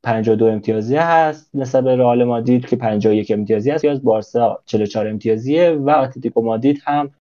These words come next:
مثل رئال و بارسلونا بیست بازی کرده و چهل و یک امتیاز داره، این سه امتیاز کمتر از بارسا. بیلبائو خودش رو به ردهٔ پنجم رسونده با چهل و یک امتیاز که الان هم امتیاز هست با اتلتیکو مادرید و سوسیداد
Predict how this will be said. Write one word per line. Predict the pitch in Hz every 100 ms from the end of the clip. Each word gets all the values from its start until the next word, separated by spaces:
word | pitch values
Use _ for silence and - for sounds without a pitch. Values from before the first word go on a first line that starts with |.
| _
مثل | 113 120 123 120 107
رئال | 107 117
و | 113
بارسلونا | 104 104 110 110 113
بیست | 110 -
بازی | 143 151
کرده | 147 143 143
و | 131
چهل | 123 107
و |
یک | 104 104
امتیاز | 101 98 98 95
داره، | 95 98
این | 101
سه | - 143
امتیاز | 143 135 127
کمتر | 120 98 98 113
از | 113 95
بارسا. | 90 87 95 95 - - _ _ _ _ _
بیلبائو | 110 120 120 131 143
خودش | - 139 139
رو | 131
به | 120
ردهٔ | 113 123
پنجم | 123 113 107 147
رسونده | 185 185 180 175
با | 170
چهل | 156 151
و | 151
یک | 151 151
امتیاز | 143 147 143 139
که | 113
الان | 123 131
هم | 120 113
امتیاز | 107 101 117 123
هست | 120 113 -
با | 127 131 127 - _ _ _ _
اتلتیکو | 101 101 113 - 104
مادرید | 104 101 156 160
و | 135 139
سوسیداد | 139 117 104 107 117 131